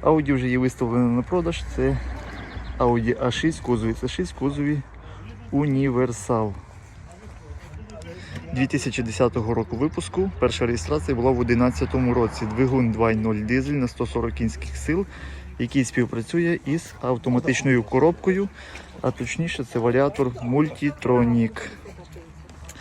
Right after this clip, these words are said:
Пробіг в автомобіля точний зараз вам повідомлю. Триста тринадцять тисяч кілометрів.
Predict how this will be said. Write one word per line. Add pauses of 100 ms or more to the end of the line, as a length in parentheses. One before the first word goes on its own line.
(460)
Пробіг
в
автомобіля (300)
точний
зараз
вам
повідомлю. (2250)
Триста
тринадцять
тисяч (320)
кілометрів.